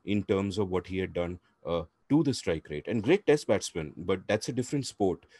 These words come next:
You know, I often say that test cricket and T twenty cricket are like badminton and tennis. You know, there is some superficial similarity. You're hitting things with a racket over a net,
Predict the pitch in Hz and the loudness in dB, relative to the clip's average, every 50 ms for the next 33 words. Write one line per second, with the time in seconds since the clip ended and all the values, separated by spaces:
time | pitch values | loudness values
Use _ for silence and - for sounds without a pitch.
0 | _ _ _ - 107 113 127 123 107 110 107 101 - - 127 117 - 117 113 110 | _ _ _ 0 2 4 4 4 4 4 4 2 2 0 -4 0 2 2 4 4
1 | 113 110 - 98 98 - - 110 101 - 107 104 104 107 104 98 - 98 92 104 | 4 2 2 -2 -2 0 -2 -2 0 2 0 0 2 0 -2 0 -2 -2 -2 -2
2 | 95 92 104 98 - 101 90 - 104 95 95 98 101 98 87 87 85 85 87 98 | -2 -2 -4 -2 -2 -4 -2 0 0 0 2 0 0 0 0 -2 -2 0 -2 -2
3 | 98 92 - 98 92 92 92 92 - 80 80 80 80 71 - - - - - - | -2 -2 -2 -2 -2 -2 -6 -4 -4 -4 -4 -4 -4 -4 -4 -6 -6 -8 -12 -20
4 | - - _ _ 92 92 87 92 98 _ - _ _ 101 104 104 113 - - - | -20 -20 _ _ -2 -2 -2 -2 -6 _ -18 _ _ 4 4 4 4 2 2 2
5 | 95 107 120 113 - - 104 - - 104 - - 104 90 - 113 104 - - 98 | 2 2 2 0 0 -2 -2 2 0 0 0 0 -4 0 0 -2 -2 0 -2 -2
6 | 90 90 87 85 87 92 95 85 - 107 107 104 101 98 90 - 92 82 - 107 | -2 0 2 2 2 2 0 -2 -2 -2 0 2 2 0 0 0 -4 -4 -2 -2
7 | 107 - - 95 95 90 85 90 82 101 92 85 82 80 - 104 - 104 95 90 | -2 0 -2 -4 -4 -4 -6 -4 -2 0 0 0 -2 -2 -2 -4 -2 -2 -2 0
8 | 95 95 95 87 85 85 92 110 110 | 0 0 0 -2 -2 0 -2 -2 -2